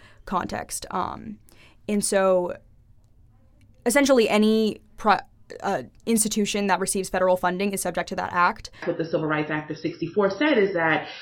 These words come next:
Speaker 2: we're no longer leaving it to the states to decide which rules they follow and which they don't, how they treat people based on race, gender, and other identifying demographics or other identifying characteristics.
Speaker 1: And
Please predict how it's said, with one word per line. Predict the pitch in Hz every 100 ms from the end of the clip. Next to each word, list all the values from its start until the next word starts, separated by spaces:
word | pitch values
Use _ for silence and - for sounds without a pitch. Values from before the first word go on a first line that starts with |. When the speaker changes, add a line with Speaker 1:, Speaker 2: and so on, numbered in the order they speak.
| -
Speaker 2:
we're | 190 208
no | 226
longer | 208 208 190
leaving | 175 196 208
it | 160 -
to | 190
the | 151
states | - - 170 240 - - _ _ -
to | 214
decide | 180 180 180 165 160 156 - -
which | 156 165 185 -
rules | 160 160 160 165
they | 143
follow | 147 156 143 147
and | 151
which | 151 147 - _ -
they | 147 147
don't, | 147 139
how | - 170 151 147
they | 151
treat | 147 - 180 156 135 -
people | 165 147 151
based | 151 147 151
on | 147
race, | 139 147 147
gender, | 147 139 147
and | - -
other | 147 147 139 139 - - -
identifying | 160 151 151 147 147
demographics | 143 135 202 185 180 202 -
or |
other | 151 127
identifying | 147 160 156 151 147
characteristics. | 151 143 147 170 - 135 - - - - - - -
Speaker 1:
And | 208 185 180 -